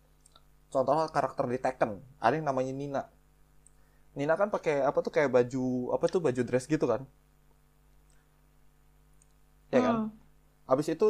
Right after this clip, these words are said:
Speaker 1: habis itu, sorry, sorry to say, ini hanya contoh ya,
Speaker 2: Iya,
Speaker 1: ini hanya
Speaker 2: iya.
Speaker 1: contoh. Tiba-tiba ada, ada cosplayer dengan hi-, menggunakan hijab, dengan,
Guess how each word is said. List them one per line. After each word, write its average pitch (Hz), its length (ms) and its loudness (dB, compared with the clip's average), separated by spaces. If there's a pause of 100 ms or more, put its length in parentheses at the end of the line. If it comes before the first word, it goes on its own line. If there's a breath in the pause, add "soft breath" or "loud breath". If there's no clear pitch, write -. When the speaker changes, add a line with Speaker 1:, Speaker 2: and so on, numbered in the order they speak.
(300)
Speaker 1:
habis 151 260 -8
itu, 190 160 0
sorry, 151 300 -2
sorry 131 200 -4
to 127 120 -4
say, 117 320 -2
ini 151 100 -2
hanya 175 260 -4
contoh 127 220 0
ya, 117 80 -2
Speaker 2:
Iya, 233 140 2
Speaker 1:
ini 214 100 2
hanya 107 140 0
Speaker 2:
iya. 202 80 -2
Speaker 1:
contoh. - 180 -2 (160)
Tiba-tiba 156 540 0
ada, 127 420 2
ada 131 160 -2
cosplayer 139 360 -2
dengan 143 200 -4
hi-, 147 140 -6
menggunakan 135 460 -4
hijab, 104 300 -6
dengan, 135 360 -6